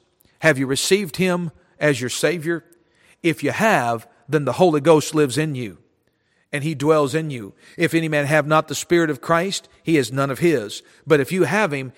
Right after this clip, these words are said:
he's in there, and he desires to live through you. He is your power source. He is your source of peace. Amen and amen. And we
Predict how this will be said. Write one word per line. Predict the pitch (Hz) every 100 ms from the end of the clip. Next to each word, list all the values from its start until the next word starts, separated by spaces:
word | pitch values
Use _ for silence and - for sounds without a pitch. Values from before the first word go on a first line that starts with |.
| _
he's | 175 170 127
in | 202 185
there, | 135 139 143
and | 135
he | 156
desires | 131 113 175 160 131 -
to | -
live | 120 117 165 196 196 156 _ _ _ _ _ _ _ _ -
through | - 170 214
you. | 139 131 95 87 _ _ _ _ _ _ _ _
He | - 175
is | 160 151
your |
power | 135 196 196 151
source. | - 139 110 110 - - _ _
He | 156
is | 156 120
your | 143
source | - 175 170
of | 165 -
peace. | 190 160 113 - - _ _ _ _ _ -
Amen | 147 160 175
and | 175
amen. | 180 175 185 131 110 104 _ _ _ _
And | 143 131
we | 127 175 190 226 226